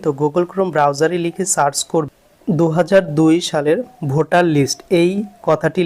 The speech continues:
লিখে আপনারা সার্চ করবেন এবং সার্চ করার পর প্রথমে একটি ওয়েবসাইট চলে আসবে, যেটি সিইও ওয়েস্ট বেঙ্গল ইলেকটোরাল রোল দু হাজার দুই ভোটার লিস্ট। এই পোর্টালটি খুলে যাবে, এখানে একবার ক্লিক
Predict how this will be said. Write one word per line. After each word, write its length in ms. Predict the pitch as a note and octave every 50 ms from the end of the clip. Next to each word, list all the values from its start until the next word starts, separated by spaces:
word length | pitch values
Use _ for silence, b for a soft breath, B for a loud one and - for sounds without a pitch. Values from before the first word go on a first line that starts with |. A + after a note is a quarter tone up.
| D3+
লিখে 220 | D3+ D3 - - F#3 E3+ D3+
আপনারা 340 | C#3+ - D#3 D3+ D3 D3 D3+ D3 -
সার্চ 240 | - D#3 D#3 D3+ - - - -
করবেন 280 | F3 E3+ D#3+ E3 F#3+ F#3 E3 C#3+
এবং 140 | D3 D3 C#3+ C#3+ -
সার্চ 240 | - D3+ D3+ D3+ - - -
করার 220 | - F3 F3+ F#3 F#3 F#3 -
পর 160 | E3 C#3+ C#3+ C#3 b b b b b b -
প্রথমে 340 | E3+ E3 E3 - F3 F3 F3+ F3
একটি 140 | F3 - F#3+ D#3+
ওয়েবসাইট 460 | C#3+ D3 D3+ D3+ - - - F3+ F3+ F3+ - -
চলে 160 | E3 D#3 D#3 D#3+
আসবে, 260 | D3+ C#3 C3 C#3 D3 D#3+ A3+ B B B B B B B - C#3+
যেটি 260 | D3 D#3 D#3 - D#3 D3+ D3+ - -
সিইও 640 | - F3+ F3 F3 F#3 - F3+ E3 E3+ - F#3+ D#3+ D3 D3+ F3+ A3 - -
ওয়েস্ট 280 | - D#3+ D#3 D3+ - - E3 D3
বেঙ্গল 300 | D#3 D3 D3 D3 D3+ E3 G#3 G4 G3 E3
ইলেকটোরাল 500 | D#3 F3 E3+ - - F3+ F3 F3 F3+ F#3+ G3 G3 - - - - C#3+ D3
রোল 180 | D#3 D#3 E3 G3+ A3 - - - D#3 C#3+
দু 60 | D#3 D3 D3
হাজার 220 | D#3 C#3+ E3 E3+ E3 D3 D3+
দুই 120 | D3+ E3 D3+ C#3+
ভোটার 280 | D3+ C#3 - D#3+ D3+ D3 D3
লিস্ট। 200 | D#3+ G#3+ G#3+ - B B B B B B B _ F3+
এই 60 | F#3 F#3 F#3+
পোর্টালটি 440 | E3+ D#3+ D3+ C#3+ D#3+ D#3 D#3 F#3+ F#3 -
খুলে 160 | - D#3+ D#3 D3+ D3+
যাবে, 160 | D3+ D3+ D3+ E3 D#3
এখানে 180 | C#3+ - D#3+ D#3 D#3
একবার 200 | D3 C#3+ E3+ G3 G3 -
ক্লিক 200 | - F#3+ F#3 F#3